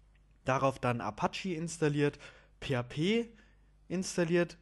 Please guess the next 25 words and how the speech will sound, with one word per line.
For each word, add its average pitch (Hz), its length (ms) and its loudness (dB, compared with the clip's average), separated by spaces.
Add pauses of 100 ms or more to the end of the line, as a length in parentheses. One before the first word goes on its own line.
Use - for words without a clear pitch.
und 139 140 -4
sogar 127 280 0
schon 127 140 -6
konfiguriert. 160 720 -2
Und 127 180 -6
nun 165 300 -2 (240)
möchten 131 460 -4
wir 131 200 0
in 117 120 -4
diesem 107 260 -10
vierten 170 460 -4
Teil 131 400 2 (280)
den 123 140 -4
Apache-Server 123 800 -4
so 151 220 -4
konfigurieren, 127 840 -4 (160)
damit 120 300 -4
er 107 80 -6
P 117 240 -6
H 107 80 -4
P 117 320 -6
auch 104 260 -10 (200)
einwandfrei 107 840 -8
verwenden 160 500 -8
kann 147 300 -6